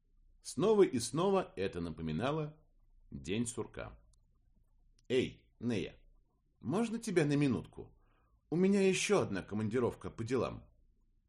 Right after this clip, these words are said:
«Куда ты едешь?» «В Дубай». «Это в Аризоне?» «Нет, это другая страна».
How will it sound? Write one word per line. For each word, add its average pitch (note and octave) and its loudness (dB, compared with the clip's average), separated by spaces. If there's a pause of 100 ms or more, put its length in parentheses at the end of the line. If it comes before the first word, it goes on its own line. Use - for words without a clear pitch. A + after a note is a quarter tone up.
(160)
«Куда E3 -2
ты A3+ -10
едешь?» B2 -8 (580)
«В A2+ -10
Дубай». A#2 -2 (640)
«Это F3+ 0
в F#3 2
Аризоне?» G#3 0 (460)
«Нет, C3+ -2
это D#3 -4
другая E3 0
страна». F#2 -6